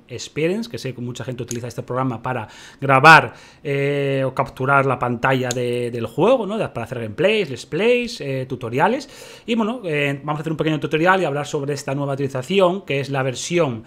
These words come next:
como veis aquí, tres punto ocho punto uno punto ochenta y nueve, beta, quiere decir que es, eh, una función,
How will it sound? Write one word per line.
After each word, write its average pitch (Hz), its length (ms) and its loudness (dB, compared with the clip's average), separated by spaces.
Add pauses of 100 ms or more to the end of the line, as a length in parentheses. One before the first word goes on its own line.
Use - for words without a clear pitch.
(360)
como 131 200 -4
veis 139 120 -2
aquí, 147 160 -4 (220)
tres 156 320 2
punto 147 400 -2
ocho 147 280 -2
punto 143 320 -4
uno 135 280 -2
punto 135 420 -6
ochenta 113 520 -8
y 104 60 -8
nueve, 185 640 2 (380)
beta, 202 680 2
quiere 127 200 -6
decir 131 500 -2 (360)
que 147 320 8
es, - 240 -6
eh, 131 360 -2
una 156 520 2
función, 147 580 -2